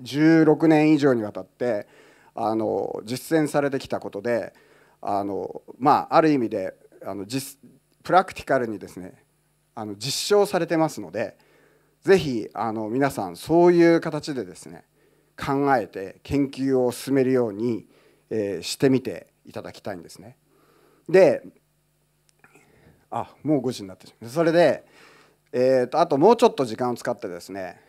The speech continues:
で、こういうことはですね、もちろんそのご自分でやられること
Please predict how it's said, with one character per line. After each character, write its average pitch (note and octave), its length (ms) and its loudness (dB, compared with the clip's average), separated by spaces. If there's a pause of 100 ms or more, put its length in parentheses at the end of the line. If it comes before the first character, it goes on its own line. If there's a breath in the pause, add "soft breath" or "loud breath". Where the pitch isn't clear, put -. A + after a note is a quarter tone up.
(280 soft breath)
で、 E3 360 6 (160 loud breath)
こ C#4 160 2
う - 40 4
い - 20 0
う - 20 -6
こ D4 100 -2
と A#3+ 80 0
は C3 80 2
で F2+ 120 -10
す - 80 -18
ね、 G2 300 -14 (680 soft breath)
も E3+ 140 2
ち A#3 100 0
ろ G3 120 8
ん C#3 40 2
そ C#3 120 -4
の B2+ 180 0
ご C3 100 0
自 C#3 140 -2
分 D#3 140 2
で D3+ 80 4
や C#3+ 80 6
ら C#3 100 4
れ C#3 80 0
る C3 60 -6
こ C3+ 100 -8
と C3 380 -4